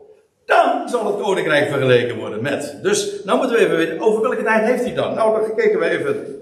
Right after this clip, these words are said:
dan bladeren we terug. Nou ja, gewoon Mattheüs vierentwintig. En dan zegt hij, ik lees voor uit de N B G-vertaling. Wanneer gij dan de gruwel van de verwoesting, waarvan door de profeet Daniel gesproken is,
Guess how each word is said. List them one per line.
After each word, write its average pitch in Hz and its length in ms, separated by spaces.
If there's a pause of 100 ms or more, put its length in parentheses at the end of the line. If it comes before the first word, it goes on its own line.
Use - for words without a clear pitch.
dan - 100
bladeren 127 440
we - 40
terug. - 260 (220)
Nou 196 140
ja, - 240
gewoon - 260
Mattheüs - 360
vierentwintig. 135 500
En 170 120
dan 151 120
zegt 208 200
hij, 190 520 (300)
ik 131 100
lees 143 220
voor 196 180
uit 185 120
de 143 120
N 120 40
B 117 140
G-vertaling. 156 540 (340)
Wanneer 320 480
gij 226 340
dan - 380 (1000)
de 175 120
gruwel 151 680
van 190 260
de 165 180
verwoesting, - 680
waarvan 117 260
door 107 140
de 110 320
profeet 113 380
Daniel 156 420
gesproken 180 540
is, 117 240